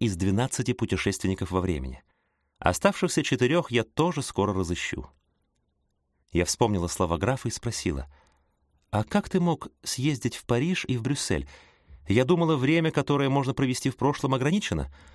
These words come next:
Больше пары часов там находиться нельзя". "Не больше четырёх часов, если быть точным", — сказал Гидеон.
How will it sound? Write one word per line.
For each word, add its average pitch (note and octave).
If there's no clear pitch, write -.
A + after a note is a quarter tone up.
Больше C3+
пары D3
часов C3+
там C3
находиться C3
нельзя". D3+
"Не G2+
больше B2
четырёх F#2+
часов, -
если D2+
быть C#2+
точным", — D2
сказал D2+
Гидеон. C#2+